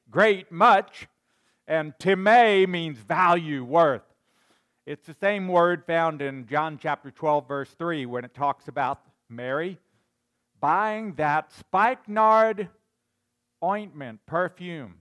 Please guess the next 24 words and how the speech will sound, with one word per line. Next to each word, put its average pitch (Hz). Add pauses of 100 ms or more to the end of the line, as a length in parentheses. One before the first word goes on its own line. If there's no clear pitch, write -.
(300)
and 139 (1040)
anointing 208
Christ's 202
feet 143 (360)
before 151
he 143
was 139
crucified. 104 (240)
She 233
spent 220
her 165
life 190 (160)
savings 220 (680)
on 151
that 151
perfume. 110 (240)
It 147
was 143
of 117
great 165
value 151
and 131
great 143
worth. 120